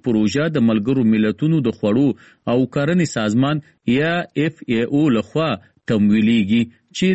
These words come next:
د هیواد د نورو برخو په څیر په کونړ او نورستان کې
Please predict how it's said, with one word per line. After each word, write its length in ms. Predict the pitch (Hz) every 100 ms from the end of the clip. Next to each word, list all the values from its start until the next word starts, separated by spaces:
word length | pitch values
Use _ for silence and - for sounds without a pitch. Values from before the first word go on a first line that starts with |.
| 170
د 20 | 156
هیواد 420 | 160 151 170 175 - 117
د 100 | 143
نورو 240 | 175 190 127 127
برخو 260 | 123 113 101
په 60 | 113
څیر 240 | - 160 113 - _ -
په 200 | 127 113
کونړ 240 | - 123 165 180
او 100 | 135
نورستان 500 | 110 - - 131
کې 80 | 113